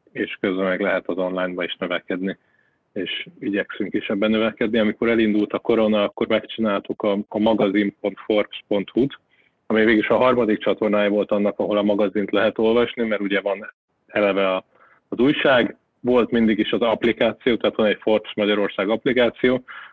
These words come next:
ami hát fogalmazunk, hogy egy elég egyszerű app, de arra jó, amire, tehát hogy valaki a telefonján vagy a tabletjén, ha ott akarja olvasni, akkor tudja olvasni, magazint, és, és vissza is hozza valamennyire a magazin élményt. Tehát, hogy mégis egy ilyen,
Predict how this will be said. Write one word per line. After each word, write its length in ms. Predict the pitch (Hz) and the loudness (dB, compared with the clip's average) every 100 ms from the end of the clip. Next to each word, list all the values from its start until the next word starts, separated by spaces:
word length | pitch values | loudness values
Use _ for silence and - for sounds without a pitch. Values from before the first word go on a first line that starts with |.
| _ | _
ami 200 | - 127 | 0 2
hát 220 | 123 117 - 135 - | 2 0 -2 -10 0
fogalmazunk, 520 | 139 123 113 113 107 | 2 4 4 2 2
hogy 100 | 117 | 4
egy 140 | 107 | 6
elég 260 | 117 117 107 | 6 4 4
egyszerű 480 | 110 - 117 101 101 | 2 0 -2 0 2
app, 300 | 107 135 - - _ - | 2 2 -2 -20 _ -4
de 120 | 117 | 2
arra 260 | 120 120 120 | 4 4 4
jó, 200 | 123 117 | 4 4
amire, 600 | 107 98 107 147 - - | 2 2 2 2 0 -4
tehát 300 | 107 104 - | 0 0 -2
hogy 200 | 110 101 | -6 0
valaki 320 | 110 98 - | 0 0 -2
a 40 | |
telefonján 580 | 95 107 98 - 98 101 | -2 0 0 -2 -2 -2
vagy 140 | 98 95 | -2 -6
a 60 | |
tabletjén, 720 | - 98 95 - - 104 107 - | -4 -4 -4 -8 -4 -4 -4 -8
ha 260 | - 113 110 | -8 -4 -4
ott 180 | 101 92 | -4 -6
akarja 340 | - 95 92 | -6 -4 -2
olvasni, 420 | 104 107 - - | 0 0 -4 -8
akkor 240 | 95 - 98 | -12 -10 -6
tudja 320 | 110 101 101 | -4 -2 -2
olvasni, 500 | 98 95 92 - 101 _ _ - _ _ | -2 -4 -6 -8 -10 _ _ -20 _ _
magazint, 540 | 104 113 120 117 123 | 0 2 2 2 0
és, 260 | 120 107 - _ 175 | 0 -2 -4 _ -14
és 180 | 156 151 | -8 -6
vissza 440 | - 156 147 - 139 | -2 0 0 2 2
is 140 | 123 - | 2 0
hozza 440 | - - 131 117 120 | -6 0 2 4 4
valamennyire 520 | 113 110 107 107 107 | 4 4 2 2 2
a 60 | 98 | 2
magazin 440 | 98 98 90 95 | 2 0 0 -2
élményt. 400 | 92 90 87 90 | -2 -2 -6 -4
Tehát, 220 | 95 92 | -4 -2
hogy 120 | - 98 | -4 -2
mégis 260 | 110 104 | 0 2
egy 120 | 110 | 2
ilyen, 200 | 104 104 | 0 0